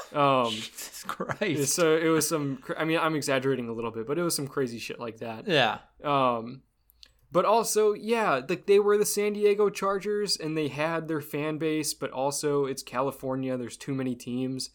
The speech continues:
Speaker 2: Mm-hmm.
Speaker 1: And then San Diego wouldn't pony up for another, like, brand new stadium. So they said, "Fuck you, we're moving to Los Angeles."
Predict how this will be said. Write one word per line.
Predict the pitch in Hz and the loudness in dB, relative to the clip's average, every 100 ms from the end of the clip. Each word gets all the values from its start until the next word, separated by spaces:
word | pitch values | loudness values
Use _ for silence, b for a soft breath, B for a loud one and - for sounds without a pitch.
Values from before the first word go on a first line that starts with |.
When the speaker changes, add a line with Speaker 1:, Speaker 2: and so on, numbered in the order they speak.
| b | b
Speaker 2:
Mm-hmm. | 156 143 151 147 | 0 0 2 0
Speaker 1:
And | 151 | 2
then | 170 170 160 b b b b _ _ _ | 2 2 0 b b b b _ _ _
San | - - 160 | -4 0 2
Diego | 147 143 143 147 | 2 4 6 6
wouldn't | 139 143 | 4 0
pony | - 139 143 135 | -4 -2 0 2
up | 135 139 - | 2 0 -2
for | 139 139 | -2 0
another, | 123 131 139 139 131 - _ | 0 0 2 0 -2 -10 _
like, | 131 131 - _ _ | -8 -8 -8 _ _
brand | - 127 131 131 | -4 0 0 2
new | 135 | 0
stadium. | 131 - 127 135 139 | -2 -4 -2 0 0
So | 139 | 0
they | 135 | -2
said, | 131 127 | 0 -4
"Fuck | - 143 135 - | -4 -2 -2 0
you, | 135 | 0
we're | 135 | 2
moving | 127 143 131 | 0 0 0
to | 127 | 0
Los | 131 123 | 0 0
Angeles." | 135 131 127 131 127 - | -2 -4 -2 0 0 -4